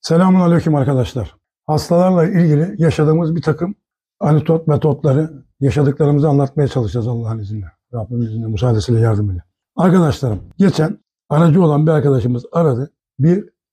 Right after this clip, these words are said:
otuz altı yaşında bayanla ilgili hastaneye kaldırılmış. Doktorlar demişler ki beyin kanaması. Biri demiş ki beyin kanaması değil, kansere dönüşmüş. Beyindeki damarlarda hasar var. Kanser teşhisi koymuşlar. Kızımızı hastaneye yatırmışlar.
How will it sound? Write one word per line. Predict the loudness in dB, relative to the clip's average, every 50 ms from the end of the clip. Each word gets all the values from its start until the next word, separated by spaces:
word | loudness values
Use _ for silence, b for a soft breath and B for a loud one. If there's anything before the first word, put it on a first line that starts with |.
| _ _
otuz | -4 -2 0 2 2
altı | 2 2 0 0 2
yaşında | 0 2 2 2 2 2 2 2 2
bayanla | 2 2 2 2 2 0 0 0
ilgili | 0 0 0 2 2 0 0 -2 -4 -8 _ _
hastaneye | -4 -2 -2 -2 -2 0 0 2 2 2 2 0
kaldırılmış. | 0 0 0 0 0 0 0 0 0 -2 -2 -4 -10 -18 _ _ _ _ _ _ _ _
Doktorlar | 0 0 0 0 0 2 2 2 0 -2 -2 -2
demişler | 0 0 0 0 -2 -2 -2 -2 -2
ki | -2 -2 0 2
beyin | 2 2 2 2
kanaması. | 0 0 0 0 2 0 -2 -4 -6 -8 -10 -10 -12 _ _ _ _ _ _ _ _ _ _
Biri | 2 4 4 4 4
demiş | 4 4 4 2 2 0
ki | 0 0 0 0 0
beyin | 0 2 2 2
kanaması | 2 0 2 2 2 2 0 0 0 2
değil, | 2 2 2 2 0 -6 _ _ _ _ -4
kansere | -2 0 0 0 2 2 4
dönüşmüş. | 4 4 4 2 2 0 -2 -4 -4 -4 -8 -12 -20 _ _ _ _ _ _ -2
Beyindeki | 2 2 4 4 4 2 2 2 2 2
damarlarda | 2 2 2 2 2 2 2 2 2 0 0
hasar | -2 -2 -2 -2 -2
var. | -2 -2 -4 -6 -10 _ _ _ _ _ _ _
Kanser | -4 -2 -2 0 0 0 0 0
teşhisi | 2 0 0 0 -2 -4
koymuşlar. | -2 0 0 0 0 -2 -4 -6 -6 -6 -4
Kızımızı | -2 0 0 2 2 2 2
hastaneye | 0 0 -2 -2 -2 0 2 2 2
yatırmışlar. | 2 0 0 -2 -4 -4 -4 -4 -6 -8